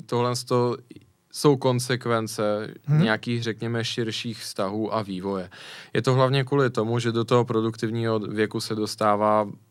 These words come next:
Speaker 1: řeknu, naše generace,
Speaker 2: Ano.
Speaker 1: což jsou lidé narození v osmdesátých a devadesátých letech, pro které, eh, tato auta byly ikonami. Před dvaceti lety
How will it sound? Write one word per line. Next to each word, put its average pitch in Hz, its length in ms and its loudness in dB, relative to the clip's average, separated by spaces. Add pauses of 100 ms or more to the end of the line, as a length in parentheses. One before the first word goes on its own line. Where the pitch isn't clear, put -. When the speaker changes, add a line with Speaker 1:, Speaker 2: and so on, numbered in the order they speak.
(120)
Speaker 1:
řeknu, 107 320 -4
naše 95 320 -4
generace, 113 760 -2 (140)
Speaker 2:
Ano. 120 180 -4
Speaker 1:
což - 200 -4
jsou 117 180 4
lidé 113 460 6
narození 110 500 0
v - 80 -12
osmdesátých 107 800 -4
a - 20 -8
devadesátých 101 840 -4
letech, 107 420 -8 (400)
pro 110 180 2
které, 120 680 6
eh, - 100 -10 (440)
tato 123 300 2
auta 110 340 0
byly 101 320 -2
ikonami. 104 540 -4 (520)
Před 135 180 0
dvaceti 139 480 2
lety 107 320 2